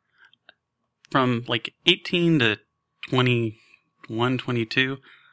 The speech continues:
I just tried, like, every, anybody that comes out and knocks on your door, they'd say, "Hey, do you wanna join our religion?" I'd say, "Yeah, sure."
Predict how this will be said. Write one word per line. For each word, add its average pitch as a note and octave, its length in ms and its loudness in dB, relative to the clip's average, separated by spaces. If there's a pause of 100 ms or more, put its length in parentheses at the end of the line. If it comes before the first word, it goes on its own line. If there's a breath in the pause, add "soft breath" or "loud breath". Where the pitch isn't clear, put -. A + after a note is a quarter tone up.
(120)
I C3+ 80 4
just D3+ 180 0
tried, C3 320 2
like, G#2+ 180 2
every, A2+ 300 0 (500 soft breath)
anybody D#3 280 4
that A#2+ 140 -4 (420)
comes B2 280 0
out A#2 200 4
and A#2 80 -4
knocks A#2+ 260 -2
on A#2+ 100 -4
your A2+ 100 -2
door, A#2 280 -2
they'd A2+ 200 -10
say, D#3 120 -8
"Hey, G3+ 160 -4
do D#3+ 60 -2
you D#3+ 80 0
wanna E3 140 2
join D#3 260 -2
our C#3 100 0
religion?" C#3 220 -6
I'd C3+ 60 -6
say, F#3+ 120 -12
"Yeah, G#3+ 180 -2
sure." - 320 0